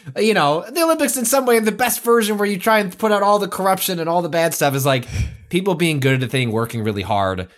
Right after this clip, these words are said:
and showcasing that. And we already have games and organizations that are doing that. And rather than partner with them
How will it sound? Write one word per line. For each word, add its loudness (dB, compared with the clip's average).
and -8
showcasing -6
that. -10
And -6
we 0
already 2
have -2
games -4
and -2
organizations -4
that -4
are -4
doing -6
that. -10
And -10
rather 0
than -4
partner -6
with -6
them -2